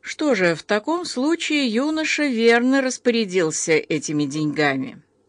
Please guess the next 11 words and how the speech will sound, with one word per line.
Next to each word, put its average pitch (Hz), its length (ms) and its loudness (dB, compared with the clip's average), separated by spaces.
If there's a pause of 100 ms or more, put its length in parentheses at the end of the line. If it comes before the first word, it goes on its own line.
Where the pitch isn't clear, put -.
(360)
Но 170 220 0
старик 180 720 0
все - 220 0
равно 175 400 2
был 196 220 0
настроен 170 760 0
на 165 80 -2
серьезный 175 720 -2
разговор 156 520 -2
с - 120 -12
учеником. 147 720 -8